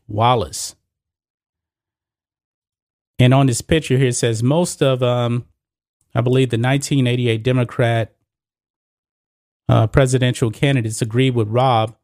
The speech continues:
on the importance of the South. Senator Joseph Biden of Delaware,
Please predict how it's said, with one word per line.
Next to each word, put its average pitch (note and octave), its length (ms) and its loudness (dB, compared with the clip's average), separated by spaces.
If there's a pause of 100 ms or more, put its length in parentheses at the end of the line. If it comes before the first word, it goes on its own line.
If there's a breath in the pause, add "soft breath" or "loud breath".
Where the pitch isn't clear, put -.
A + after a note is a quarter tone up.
(260)
on A#2 140 0
the A#2 80 0
importance B2+ 480 0
of A#2 120 -2
the A2 80 -4
South. C3+ 500 -2 (580)
Senator C#3 440 0
Joseph C3 480 0
Biden C3 420 -2
of G#2+ 120 -6
Delaware, A2+ 520 -2